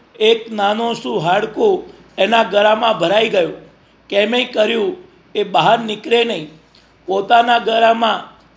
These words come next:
ભરાઈ ગયેલા આ હાડકાને બહાર ખેંચી કાઢવા માટે પોતાનું મોં ખુલ્લું રાખીને વાઘે જંગલના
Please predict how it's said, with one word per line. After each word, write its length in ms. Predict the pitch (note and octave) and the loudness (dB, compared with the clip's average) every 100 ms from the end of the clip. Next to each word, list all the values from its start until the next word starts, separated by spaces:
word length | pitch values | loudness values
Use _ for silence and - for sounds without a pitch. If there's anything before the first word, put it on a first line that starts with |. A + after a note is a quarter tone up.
| - | -10
ભરાઈ 280 | D3+ F#3+ A3+ | -2 2 2
ગયેલા 380 | A#3 A3+ A3+ A#3 | 2 0 2 2
આ 260 | A3+ G#3+ G#3 | 2 4 2
હાડકાને 840 | D#3 G3 G3 D#4 D4+ A3 F#3 D#3 - _ _ | 4 0 -2 -8 -6 -4 -4 -8 -18 _ _
બહાર 260 | - F3 A3+ | 2 4 4
ખેંચી 440 | - G3+ G#3 C#4+ | 2 -4 -2 -6
કાઢવા 460 | - G#3+ F#3 G3+ A#3 | -2 2 2 4 4
માટે 560 | A3 A3 A3 A#3 F3 - _ _ _ - | 4 0 0 -2 -4 -8 _ _ _ -2
પોતાનું 760 | G#3 G#3+ B3+ B3 B3 B3 A#3+ | 0 2 6 6 6 2 2
મોં 360 | A3+ A3+ A#3 - - _ _ _ _ _ _ - | 6 6 6 2 -14 _ _ _ _ _ _ 0
ખુલ્લું 380 | A3 A#3+ B3+ | 2 4 4
રાખીને 680 | A#3+ G#3 G#3+ A3+ A#3+ A3 D3+ - _ _ _ _ - | 6 4 2 -4 -2 -4 -4 -16 _ _ _ _ -2
વાઘે 440 | F3 F#3+ G3+ B3 | 2 4 4 0
જંગલના 840 | G#3+ A3 A3 A3+ A3 A3+ A3 A3 | 2 -2 0 0 0 0 -2 -2